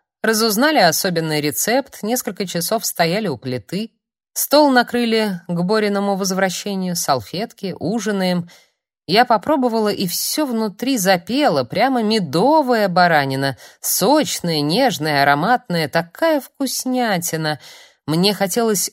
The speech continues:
всю эту ногу одной умять, но я сдерживаюсь, себе кладу маленький кусочек, и сестра тоже. Все Боря, чтобы он, значит, лучше насладился, распробовал и оценил. Сидим, сияем, гордимся, ждем, когда же он хвалить начнет.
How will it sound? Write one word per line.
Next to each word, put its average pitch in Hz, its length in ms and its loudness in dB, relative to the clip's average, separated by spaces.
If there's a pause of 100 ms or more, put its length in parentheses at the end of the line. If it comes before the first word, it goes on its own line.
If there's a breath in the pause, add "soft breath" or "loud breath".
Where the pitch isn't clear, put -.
всю - 260 -2
эту 208 400 -4
ногу 233 460 0
одной 226 580 2
умять, 165 600 -2 (360 loud breath)
но 135 120 -4
я 139 320 2
сдерживаюсь, 165 840 -2
себе 175 280 -2
кладу 226 320 -2
маленький 226 460 0
кусочек, 175 680 -4
и 151 60 -6
сестра 147 480 0
тоже. 180 460 -2
Все 269 320 -2
Боря, 185 480 0
чтобы 143 320 -6
он, 180 240 0
значит, 170 480 -6 (100)
лучше 202 420 -4
насладился, 175 1120 0 (300 loud breath)
распробовал 196 800 2
и 165 40 4
оценил. 151 680 -2 (480)
Сидим, 285 600 2
сияем, 240 680 2
гордимся, 185 720 2
ждем, 208 360 0
когда 208 340 2
же 294 140 0
он 254 220 2
хвалить 190 640 0
начнет. 185 580 -2